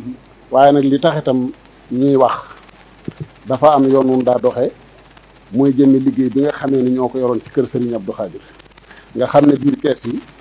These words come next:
ñoo ko daa setal ci njëlbeen gi, di ko setal ca mujj ga. Serigne Touba Mbacké nag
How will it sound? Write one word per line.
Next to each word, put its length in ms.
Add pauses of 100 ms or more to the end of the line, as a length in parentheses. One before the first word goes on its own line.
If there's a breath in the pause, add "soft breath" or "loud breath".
(840)
ñoo 180
ko 100
daa 160
setal 300 (720)
ci 120
njëlbeen 460
gi, 160 (640 soft breath)
di 80
ko 140
setal 340
ca 100
mujj 220
ga. 120 (600)
Serigne 300
Touba 260
Mbacké 280
nag 140